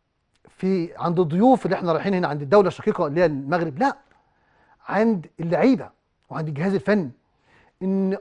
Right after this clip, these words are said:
أكبر مسؤول في النادي طالع معانا المباراة، طالع يتحمل معانا المسؤولية،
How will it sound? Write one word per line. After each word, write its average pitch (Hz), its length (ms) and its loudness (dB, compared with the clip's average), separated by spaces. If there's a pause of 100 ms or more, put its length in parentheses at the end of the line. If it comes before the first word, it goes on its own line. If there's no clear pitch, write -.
أكبر 190 400 4
مسؤول 180 560 -4
في - 120 -8
النادي 233 500 4 (560)
طالع 240 300 8
معانا 175 220 -4
المباراة، 110 340 -12 (500)
طالع 262 200 10
يتحمل 226 800 2
معانا 180 220 2
المسؤولية، 127 440 -10